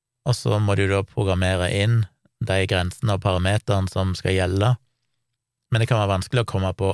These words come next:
alt, for det er så mye vi tar for gitt at den bare skjønner, men en,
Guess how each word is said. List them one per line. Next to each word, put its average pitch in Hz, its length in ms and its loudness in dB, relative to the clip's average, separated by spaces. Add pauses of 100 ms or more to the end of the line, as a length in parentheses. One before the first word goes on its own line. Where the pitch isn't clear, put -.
alt, 135 300 0
for - 160 -6
det 107 60 2
er 98 100 -2
så 107 80 -4
mye 95 160 0
vi 98 160 0
tar 95 240 -2
for 92 160 -2
gitt 139 480 -4
at 107 160 -4
den 95 240 -2
bare 95 160 0
skjønner, 104 400 0
men 98 80 0
en, 95 160 0